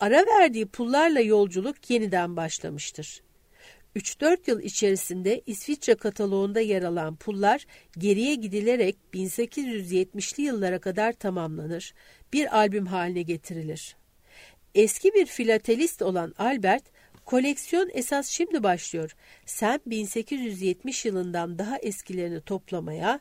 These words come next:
ve bunlarla etütler yapmaya, sergi hazırlamaya başlamalısın. Asıl filatelist olmanın ne ifade ettiğini o zaman anlayacaksın." diyerek bir kez daha arkadaşına yol gösterir.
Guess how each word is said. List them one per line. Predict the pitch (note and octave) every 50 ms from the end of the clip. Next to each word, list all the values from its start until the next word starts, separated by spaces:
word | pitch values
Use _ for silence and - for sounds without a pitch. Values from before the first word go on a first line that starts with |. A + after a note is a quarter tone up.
| - - - - - _ _
ve | F#3+ F#3+ E3
bunlarla | F3 F#3+ F#3+ G#3 A#3 C4 D4 C#4 A#3 A#3+ A#3+
etütler | - G3+ G3 - G#3 - - G#3+ A3+ B3 C4
yapmaya, | B3+ A3+ F#3 - - - F3 F3 G3+ A#3 D4 - - _ _ _
sergi | - - - A3+ G#3 G3+ A3 G#3+ D4
hazırlamaya | C#4+ C#4 B3 F#3+ F#3+ F#3 F3+ F3 F3 F3 E3 E3 D#3+
başlamalısın. | E3+ E3+ E3+ - - F3+ E3+ E3+ D#3 C#3+ D3 - - D#3+ D3+ D3 _ _ _ _ _ _ _ _ - - - - - - - _
Asıl | - - F4+ - - E4 D#4
filatelist | C#4+ - - A3 G3+ G3 G3 - G#3+ G#3 C#4 C#4+ - - -
olmanın | - F#3+ F#3+ F3+ F3 E3+ F3 G3+ A3 G#3+ G3+
ne | G#3+ C#4+ -
ifade | D4+ C4+ - - A3 G3 F3 E3 F3 - -
ettiğini | G#3+ - _ - G#3+ G3+ G3+ B3+ D4 - _ _ -
o | B3+ C#4
zaman | C4 C4 A#3 G#3 F3+ F3+
anlayacaksın." | F3 E3 E3 D#3+ D#3+ D#3+ D#3+ D#3 E3 D3+ D3+ - - - C3 C#3+ C#3+ D3 D#3+
diyerek | E3+ F#3+ A#3+ C4+ C#4+ D#4+ - - - - - - - - _ -
bir | G#3+ D#4+ F#4+ F#4
kez | - - C#4 A3+ F#3+ E3
daha | G3 G3 A3+ B3+ A#3+
arkadaşına | A#3+ A3 G#3 G3+ - G#3 F3 F3 F3 - - A3
yol | G#3+ G3+ F3 F3 E3
gösterir. | D#3 D#3+ D#3 - - - D3+ C#3+ C#3+ D3 - - - -